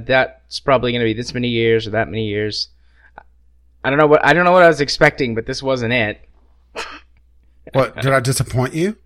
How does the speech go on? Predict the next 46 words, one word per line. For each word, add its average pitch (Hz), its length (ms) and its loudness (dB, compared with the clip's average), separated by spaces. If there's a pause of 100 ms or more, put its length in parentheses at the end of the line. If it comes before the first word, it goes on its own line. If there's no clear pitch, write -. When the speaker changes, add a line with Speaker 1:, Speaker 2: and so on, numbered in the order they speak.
(280)
Speaker 1:
No, 170 460 4
it's 147 220 -2
fine. 135 440 -2
I 117 140 0
just, - 360 -10
I 143 120 2
don't, 160 140 2
I 135 100 0
guess 151 240 0
I 185 40 2
don't 160 140 -2
know 143 120 -2
what 139 140 0
I 135 100 4
imagined 123 400 -4
in 123 60 -4
my 117 120 -4
head 113 200 -6
we 110 100 -8
were 110 100 -8
gonna 107 140 -6
talk 117 280 -8
about 104 240 -8
when 113 80 -12
I 107 40 -4
Speaker 2:
Well, 143 100 4
Speaker 1:
picked 180 40 6
Speaker 2:
you're 214 120 6
the 214 60 4
Speaker 1:
that 202 80 4
Speaker 2:
one 196 100 4
that 170 100 4
Speaker 1:
topic - 140 -2
to 170 60 4
Speaker 2:
picked 190 100 0
Speaker 1:
put 123 100 -2
on - 60 0
the - 60 -2
Speaker 2:
this. 113 80 -4
Speaker 1:
list. 110 360 -6
I 135 120 -2
know. 147 280 4 (840)
It's - 180 -2
fine. 123 440 0
It's - 120 -12
fine. 110 320 -4